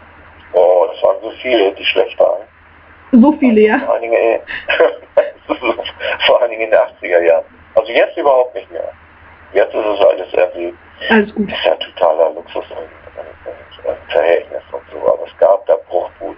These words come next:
Speaker 1: also ich möchte darüber gar nicht weiter reden.
Speaker 2: Ja.
Speaker 1: Äh, sowas von respektlos den Künstlern gegenüber auch. Und also, äh, wie die Garderoben aussahen, also in den achtziger, auch neunziger noch Anfang, das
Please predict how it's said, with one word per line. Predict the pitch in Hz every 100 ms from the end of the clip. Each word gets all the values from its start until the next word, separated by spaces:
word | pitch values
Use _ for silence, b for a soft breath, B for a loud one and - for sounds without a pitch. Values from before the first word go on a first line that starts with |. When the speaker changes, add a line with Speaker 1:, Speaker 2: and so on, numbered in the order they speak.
| -
Speaker 1:
also | - - 69 - -
ich | - 90
möchte | - -
darüber | 82 82 87
gar | 80 -
nicht | - -
weiter | - - -
reden. | - - - -
Speaker 2:
Ja. | 254 240 233 - - - -
Speaker 1:
Äh, | 90 85 -
sowas | 101 98 -
von | 95
respektlos | 87 - - 117 - 101 92 -
den | 95
Künstlern | - 107 101 92 92 87
gegenüber | 87 - 87 87
auch. | - 87 85 -
Und | 80 - - -
also, | 82 80 - - - - - - - -
äh, | 87 -
wie | 101
die | 95
Garderoben | - 92 - - 85 - -
aussahen, | - 87 - 78 78
also | - - 78
in | - -
den | -
achtziger, | - - - 98 85
auch | - 98
neunziger | 104 113 - 101 95
noch | 92
Anfang, | - - _ 95 92 - - - - - -
das | 87